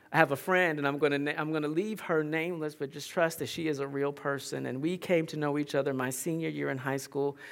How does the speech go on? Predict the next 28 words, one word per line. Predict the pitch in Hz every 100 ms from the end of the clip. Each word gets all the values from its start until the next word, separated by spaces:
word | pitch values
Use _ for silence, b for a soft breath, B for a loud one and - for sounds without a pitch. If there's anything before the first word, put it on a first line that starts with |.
| B -
and | 139
throughout | 147 143 143
my | 143 135
college | - 139 123 123 131
years. | 120 - - - - b b b b b b _
A | 147
little | 175 175
bit | 170
of |
a | 151
backstory | 165 175 175 180 151
about | 151 139
this | 151 -
friend, | - 160 147 147
just | 175 -
to | 196
give | 180 160
you | 160
a | 123
taste | 123 - - 233 117 - - - B B -
of | 143 113
how | 175 147
she | - 196 190 170
relates | 147 147 151 151
well | 165 160
to | 143
this | 147 143
Samaritan. | 151 156 190 165 - 135